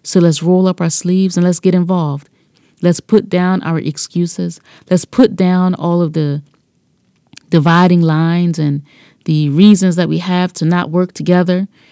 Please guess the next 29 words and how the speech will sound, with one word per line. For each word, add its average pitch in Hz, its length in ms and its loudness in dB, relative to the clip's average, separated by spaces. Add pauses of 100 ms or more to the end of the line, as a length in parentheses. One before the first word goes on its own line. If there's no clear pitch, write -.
(240)
because 165 380 0
while 160 200 -2
we 196 260 2
are 165 320 -2 (280)
criticizing 180 840 2
each 165 200 -4
other 151 340 -2
or 143 40 -6
criticizing 180 720 2
another 170 360 -2
person's 151 440 -8
efforts, 147 440 -8
"I 156 100 0
don't 190 160 -2
like 180 200 -4
the 185 60 -4
way 180 120 0
he 185 200 -2
does 151 300 -4
that. 147 240 -6 (340)
Well, 170 140 -2
his 196 220 2
philosophy 180 680 -4
is 156 140 -4
wrong." 156 400 -2 (440)
While 175 180 0
we 220 240 6
spend 220 340 0
time 160 640 -2